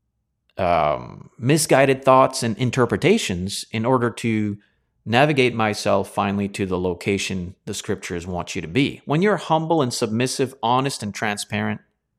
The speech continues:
genuine to the text, you take your time with it, and the author of the Bible, the Holy Spirit,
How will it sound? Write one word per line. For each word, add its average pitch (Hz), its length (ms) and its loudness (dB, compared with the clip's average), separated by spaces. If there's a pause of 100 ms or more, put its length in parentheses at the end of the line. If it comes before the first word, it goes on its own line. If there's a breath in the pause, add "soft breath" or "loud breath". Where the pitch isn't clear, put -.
(580)
genuine 110 680 0 (100)
to 117 80 -2
the 104 120 -2
text, - 440 0 (640 soft breath)
you 110 100 -6
take 170 240 0
your 113 100 -4
time 139 260 2
with 95 180 -4
it, 90 220 -6 (240 soft breath)
and 101 160 -4
the - 200 -8
author 143 520 2 (280)
of 95 140 -2
the 95 80 0
Bible, 80 320 2
the - 160 -6
Holy 113 240 0
Spirit, - 540 -2